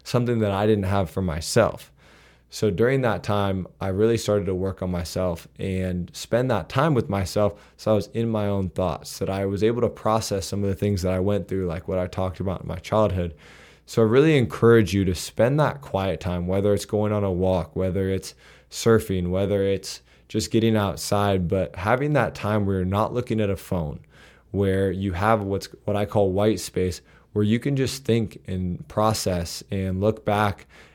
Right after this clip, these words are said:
at the labyrinth of our life. We're always looking forward, but if we look back and see the path that we t-, have taken, it can be such a powerful processing time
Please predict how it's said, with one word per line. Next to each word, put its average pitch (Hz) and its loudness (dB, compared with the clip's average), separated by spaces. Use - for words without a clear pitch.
at 95 -4
the 95 0
labyrinth 98 0
of 101 0
our 101 2
life. 101 2
We're 101 0
always 113 4
looking 110 -4
forward, 123 2
but 101 -2
if 101 0
we 120 2
look 123 0
back 101 -2
and 98 -2
see 117 0
the 104 2
path 101 -4
that 92 -2
we 92 -4
t-, - -8
have 98 -2
taken, 147 2
it 104 -6
can 131 -2
be 131 0
such - -2
a 101 2
powerful 104 0
processing 92 -4
time 123 0